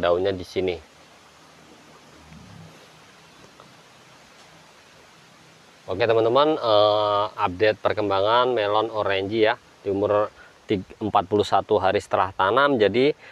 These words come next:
teman-teman nanti update terus untuk karakter buah orange itu bagaimana ya, biar tahu nanti kalau teman-teman yang ingin tanam melon orange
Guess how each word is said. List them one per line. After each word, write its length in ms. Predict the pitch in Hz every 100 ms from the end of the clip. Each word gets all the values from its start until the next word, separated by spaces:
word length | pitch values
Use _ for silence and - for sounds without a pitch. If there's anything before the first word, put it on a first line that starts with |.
| - _ -
teman-teman 400 | 107 104 113 123
nanti 240 | 113 104
update 400 | 107 104 107 -
terus 320 | 113 156 160
untuk 320 | - 107 104 110
karakter 400 | 104 101 - 104
buah 240 | 107 107
orange 400 | 110 113 104 113
itu 80 | 143
bagaimana 560 | 123 101 101 98 117
ya, 240 | 127 127 - _ - -
biar 240 | 104 101
tahu 480 | 95 95 98 117 143
nanti 240 | 127 98 110
kalau 320 | 104 98 98
teman-teman 480 | 110 117 151 180 175
yang 80 |
ingin 480 | 156 147 143 143 139
tanam 240 | 131 123 123
melon 400 | 127 117 113 113
orange 560 | 110 107 107 135 165